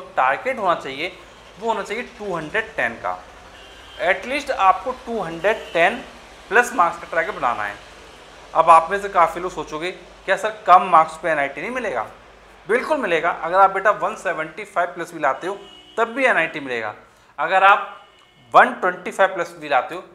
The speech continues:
तो बेटा आपको क्या पीछे से कोई ना कोई एनआईटी मिल जाएगा। बेटा target हमें टू हंड्रेड टेन प्लस का इसलिए बनाना है जिससे कि हमारा जो best एनआईटी है, best branch के साथ मिल सके।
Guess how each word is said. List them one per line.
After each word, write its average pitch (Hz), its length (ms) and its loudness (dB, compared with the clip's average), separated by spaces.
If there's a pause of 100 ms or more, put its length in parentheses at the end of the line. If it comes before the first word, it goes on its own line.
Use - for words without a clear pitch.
(180)
तो 147 120 -8
बेटा 139 240 -4
आपको 123 280 -4
क्या 147 120 -8 (100)
पीछे 123 260 -16
से 143 120 -16
कोई 127 180 -14
ना 120 100 -14
कोई 123 120 -14
एनआईटी 113 340 -12
मिल 107 160 -14
जाएगा। 92 280 -14 (440)
बेटा 156 220 -2 (120)
target 170 460 4
हमें 226 220 -4
टू 220 160 -6
हंड्रेड 196 380 -6
टेन 190 160 -4
प्लस 190 200 -8
का 208 120 -2
इसलिए 202 300 -4
बनाना 147 380 2
है 190 120 -4 (500)
जिससे 196 380 -4
कि 262 200 -6
हमारा 175 400 2
जो 196 200 -6 (640)
best 226 340 4
एनआईटी 143 500 -2
है, 101 140 -12 (640)
best 226 300 2
branch 151 300 2
के 151 100 -8
साथ 175 220 -2
मिल 117 100 -12
सके। - 340 -18